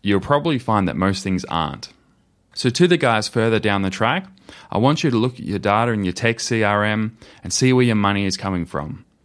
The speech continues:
And then try focusing on that. Maybe put out advertising specific for that, uh, product or service, and then track the differences. For the new guys,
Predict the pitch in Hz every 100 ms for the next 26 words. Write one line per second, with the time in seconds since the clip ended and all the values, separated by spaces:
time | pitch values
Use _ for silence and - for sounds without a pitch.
0 | - 120 131 147 147 135 139 127 135 120
1 | 117 101 95 98 87 - 98 107 98 110
2 | 98 67 98 98 - 101 95 92 87 -
3 | 101 - 156 151 120 95 82 82 - -
4 | 87 87 107 90 85 80 - 76 71 71
5 | - - - 104 104 104 110 98 101 92
6 | 95 92 85 62 - - - _ _ _
7 | _ _ _ _ _ _ - - 143 107
8 | 95 113 170 110 78 69 107